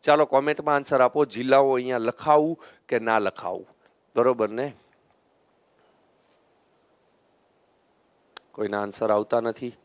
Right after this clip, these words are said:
યસ, યસ, યસ. હવે ભાગ્યું, હવે ભાગી કોમેન્ટો. યસ, યસ, યસ, યસ, યસ, યસ. પ્રજાપતિ મિતેશ સાહેબ નવું લાયા હો. ઓકે,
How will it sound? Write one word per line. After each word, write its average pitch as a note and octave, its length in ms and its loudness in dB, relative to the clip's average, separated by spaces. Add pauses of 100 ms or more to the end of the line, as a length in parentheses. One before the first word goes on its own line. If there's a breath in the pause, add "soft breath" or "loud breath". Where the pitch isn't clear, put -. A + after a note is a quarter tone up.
(1000)
યસ, G2+ 300 -4
યસ, G2 260 -6
યસ. G2+ 100 -4
હવે G#2 260 2
ભાગ્યું, G2 520 -4
હવે B2 220 2
ભાગી G#2 380 -4
કોમેન્ટો. F#2+ 500 -8
યસ, F#2+ 360 -6
યસ, F#2+ 280 -6
યસ, F#2+ 300 -10
યસ, - 0 -
યસ, F#2+ 280 -12
યસ. F#2 280 -12 (420 loud breath)
પ્રજાપતિ G#2 600 -2
મિતેશ G2+ 420 -4
સાહેબ G#2 380 -2
નવું G2+ 300 -2
લાયા G#2 280 4
હો. C#3+ 340 4 (800)
ઓકે, G2 280 -12